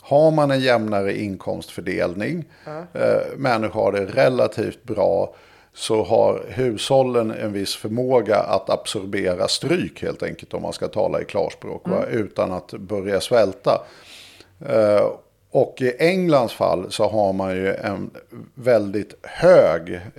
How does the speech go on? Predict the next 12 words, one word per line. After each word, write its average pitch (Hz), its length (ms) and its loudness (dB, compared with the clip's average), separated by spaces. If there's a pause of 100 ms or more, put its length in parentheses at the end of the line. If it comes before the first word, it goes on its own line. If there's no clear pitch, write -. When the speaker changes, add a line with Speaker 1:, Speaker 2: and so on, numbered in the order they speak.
Speaker 1:
inkomstspridning 98 1160 -6
i, 98 400 -10
i 123 100 -18
utgångsläget. 127 1080 0
Speaker 2:
Mm. - 240 -2
Speaker 1:
Det, 107 120 2 (100)
det 120 160 0
är 117 60 0
redan 127 600 2
väldigt 101 360 2
många 90 300 -2
hushåll 90 640 -2